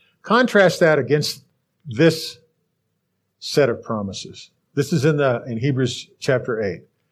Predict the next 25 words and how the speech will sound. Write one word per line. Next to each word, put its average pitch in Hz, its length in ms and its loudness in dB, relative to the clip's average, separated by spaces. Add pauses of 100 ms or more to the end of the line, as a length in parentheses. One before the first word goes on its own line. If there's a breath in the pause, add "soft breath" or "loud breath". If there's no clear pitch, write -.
(680)
"For - 220 0
this 220 300 6
is 202 100 4
the 180 80 0
covenant 175 400 4
that 160 100 4
I 151 80 4
will 143 160 2
make 160 220 0
with 147 120 -2
the 131 80 0
house 135 260 0
of 110 80 0
Israel 135 340 0
after 131 320 0
those 123 240 -2
days, 131 260 0
says 131 280 -2
the 135 80 0
Lord. 117 420 -4 (800)
I 220 320 8
will 139 640 4 (920)
put 185 160 2
my 135 180 0
laws 120 520 2